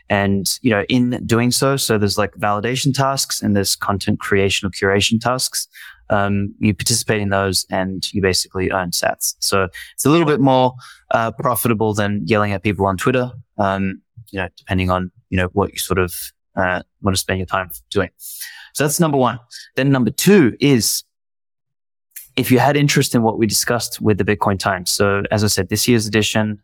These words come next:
uh, like, la-, like last year was the Austrian with, uh, with Saifedean and Pierre and Goldstein and Raheem and all that. And it was like,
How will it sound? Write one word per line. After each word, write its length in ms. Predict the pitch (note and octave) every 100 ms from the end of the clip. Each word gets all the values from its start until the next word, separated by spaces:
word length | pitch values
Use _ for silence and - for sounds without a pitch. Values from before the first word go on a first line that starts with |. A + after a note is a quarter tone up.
| _
uh, 420 | - F#2+ F#2 F#2 F#2 _ _ _ _ _
like, 280 | G#2+ G2+ F#2+
la-, 140 | G#2 G2
like 240 | G#2+ F#2+
last 340 | A2 A2+ -
year 100 | A2 G2+
was 160 | G2+
the 100 | G2
Austrian 640 | F#2 G#2 - A#2+ B2 B2+ A2+
with, 300 | G#2 F#2+ -
uh, 320 | F#2 F2+ F#2
with 180 | F2+ F#2
Saifedean 680 | - G#2 G2+ - F#2+ F#2+ F#2
and 120 | F2 _ _ _ - - - - _ _ _ -
Pierre 560 | G2+ G2 G2 F#2+ F#2+
and 140 | F2+ F2+ - -
Goldstein 640 | - G2 F2+ - G2+ G2
and 120 | F#2+ F2+
Raheem 520 | F2 F2 G#2 G2 G2
and 80 | F#2+
all 120 | F#2
that. 200 | G2 A2 - - - - -
And 480 | - F#2+ F#2+ F#2+ F#2 - - -
it 140 | G2+
was 340 | F#2+ G2 F2+ G2
like, 300 | F#2+ F2+